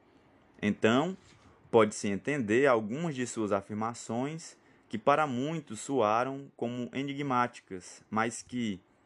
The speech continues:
ao contrário, são evidentes no interior do horizonte do pensamento grego primitivo.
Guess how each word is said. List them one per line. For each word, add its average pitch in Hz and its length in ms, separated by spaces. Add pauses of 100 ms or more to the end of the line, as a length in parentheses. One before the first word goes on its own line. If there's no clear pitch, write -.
(220)
ao 101 180
contrário, 107 760 (320)
são 127 280
evidentes 143 680
no 123 120
interior 104 520
do 95 120
horizonte 113 680
do 107 100
pensamento 98 600
grego 95 320
primitivo. 104 760